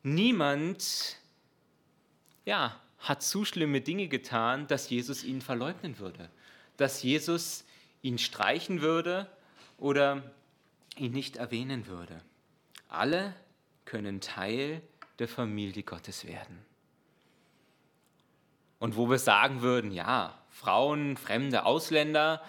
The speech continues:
das leuchtet uns irgendwie noch ein. Jesus, der ist so inkludierend, ja, und da sollen wir uns öffnen und irgendwie diese Gemeinschaft miteinander leben. Das sind Menschen, die heißen wir willkommen, ganz natürlich.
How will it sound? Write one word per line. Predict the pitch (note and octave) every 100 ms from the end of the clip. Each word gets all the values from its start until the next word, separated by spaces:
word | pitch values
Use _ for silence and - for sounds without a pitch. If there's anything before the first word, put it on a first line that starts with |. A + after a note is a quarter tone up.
| - -
das | - F2+
leuchtet | A2 A2 B2+ A#2+
uns | A#2+ -
irgendwie | B2 A2 G2+
noch | G2
ein. | - C3 D#3+ D#3
Jesus, | A#2 C3+ B2+ A#2+
der | A2
ist | G#2+ -
so | A#2+
inkludierend, | A2+ A2+ A#2+ A#2 E3+ G3+ F#3+ F#3 F#3 -
ja, | B2+ C#3 D#3+
und | C3
da | A#2+
sollen | A#2 A#2+ A#2+
wir | A#2+
uns | B2+ -
öffnen | G#3 G#3 F#3 F3+ F3+ - - - -
und | - C#3+ C#3+
irgendwie | C#3+ C#3 C#3 C#3 C3+ C3 - - -
diese | C#3 D3
Gemeinschaft | C#3+ D#3 A#2+ C#3+ F#3+ - E3+ -
miteinander | D#3+ D#3+ D3 C3+ C3 B2
leben. | A2 C#3 G#3 A#3+ A3
Das | D#3
sind | D#3+ B2
Menschen, | C#3+ F3+ A#3 G#3+
die | E3
heißen | A#2+ C#3+ C#3
wir | A#2+
willkommen, | A#2 A#2 E3+ C4 B3+
ganz | D3+ C3 C3
natürlich. | C#3 C#3+ - A3 A#3+ B3+ - -